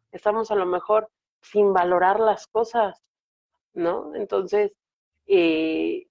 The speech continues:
te vuelves tan, das todo tan por hecho. A mí, platicando con una persona, me hizo ver eso, o sea, me, me comentó, me dijo, "Es que tú das todo por sentado, Esther. Por ciertas heridas",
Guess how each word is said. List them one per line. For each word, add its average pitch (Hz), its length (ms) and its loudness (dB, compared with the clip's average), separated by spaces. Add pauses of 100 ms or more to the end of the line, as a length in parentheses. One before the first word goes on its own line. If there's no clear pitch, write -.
te 180 140 2
vuelves 208 520 4
tan, 180 380 0
das 220 240 0
todo 262 340 0
tan 175 260 -4
por 175 180 -2
hecho. - 360 -6 (800)
A 185 60 -4
mí, 208 240 0
platicando 208 500 -6
con 202 140 -6
una 202 120 -2
persona, 175 480 -12 (460)
me 202 140 6
hizo 202 200 2
ver 196 120 2
eso, 190 220 -8
o 190 60 -12
sea, 175 120 -14
me, 180 220 -4
me 185 140 -4
comentó, 180 380 -6
me 202 100 -2
dijo, 196 140 -8
"Es - 80 -16
que 240 140 -14
tú 254 140 -6
das 226 180 2
todo 247 260 -2
por 202 140 -6
sentado, 202 440 -4
Esther. 185 340 -10 (960)
Por 220 180 0
ciertas 233 460 4
heridas", 220 420 0